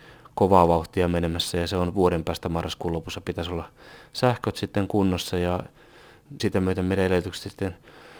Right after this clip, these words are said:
tavoittaa sitten muu Suomi paremmin, niin on, on olemassa. Sitten on lisäksi vielä erittäin tärkeänä asia on nämä erikoiskuljetusreittien turvaaminen ja kehittäminen, kun ajattelee meidän suuria talotehtaita, taikka sitten venepuolen asioita, taikka sitten näitä meidän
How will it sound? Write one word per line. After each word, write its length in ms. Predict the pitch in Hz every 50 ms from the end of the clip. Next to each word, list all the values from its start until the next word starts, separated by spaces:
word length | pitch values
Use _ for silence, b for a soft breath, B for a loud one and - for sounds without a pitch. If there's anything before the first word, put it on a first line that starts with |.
| B B B B _
tavoittaa 460 | 113 110 107 107 - - - 98 95
sitten 300 | - - - - 110 101
muu 200 | 104 101 95 90
Suomi 240 | - 92 87 90 90
paremmin, 440 | - 92 90 90 87 85 82 82
niin 100 | 85 87
on, 160 | 87 90 90 -
on 160 | 73 92 92
olemassa. 460 | 90 87 85 82 95 92 - - B B B B B B -
Sitten 160 | 110 - 123
on 60 | 117
lisäksi 260 | 120 117 117 - - -
vielä 200 | 110 101 98 98 - - - _ _ _ _
erittäin 400 | 98 113 107 107 - - 95 85
tärkeänä 360 | 92 90 87 85 92 85 87
asia 220 | 87 87 90 87 85
on 100 | 87 87
nämä 120 | 92 92
erikoiskuljetusreittien 1160 | 80 113 107 101 98 - 87 82 - - 92 87 82 90 85 - 98 92 87 - - 92 82
turvaaminen 500 | - 98 87 90 82 82 80 80 80 80
ja 60 | 80 -
kehittäminen, 520 | - 82 80 82 - - 85 82 82 80
kun 100 | - 90
ajattelee 320 | 85 85 - - 90 85
meidän 240 | 82 82 82 82 78 B B B B B B B B B B
suuria 360 | - - 101 95 95 92 87
talotehtaita, 720 | 87 - 87 85 85 82 - 85 82 - - - 85 82
taikka 240 | 82 87 82 - 87
sitten 320 | 87 87 - - 90 87 - - 95
venepuolen 500 | 101 90 85 - - - 90 85 85 82
asioita, 320 | 85 82 - 90 85 -
taikka 220 | 92 85 - -
sitten 260 | 87 87 - - 92 85
näitä 220 | 82 80 - -
meidän 260 | 87 85 82 85 80